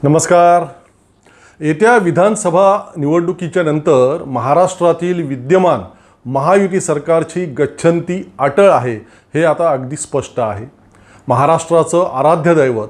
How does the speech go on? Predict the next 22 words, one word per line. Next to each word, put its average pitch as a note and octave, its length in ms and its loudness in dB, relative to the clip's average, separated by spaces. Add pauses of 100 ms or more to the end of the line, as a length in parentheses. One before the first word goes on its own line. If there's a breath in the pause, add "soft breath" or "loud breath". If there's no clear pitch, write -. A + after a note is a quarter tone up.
आणि C3+ 220 -6
आपल्या C3+ 380 -2
सगळ्यांचंच F3+ 640 -2
प्रेरणास्थान C3+ 840 -4 (320 loud breath)
अशा D3 280 0 (160)
छत्रपती D3 460 -2
शिवाजी C#3 400 0
महाराजांनीच C#3 840 -2 (200 loud breath)
आता B2 160 -4
त्यावरती C#3 500 0
शिक्कामोर्तब C3 640 -4
करून A2+ 340 -8
टाकलेलं G#2+ 400 -6
आहे. G2 180 -6 (520 loud breath)
त्यातच E3+ 420 2 (380 soft breath)
महायुतीच्या F3 960 0
घटक F3+ 260 -2
पक्षांमध्ये A#2+ 600 -4
आणि B2 280 -4
विशेषतः C3 640 -2 (540 loud breath)
शिंदे E3 360 2
गट A#2+ 180 -4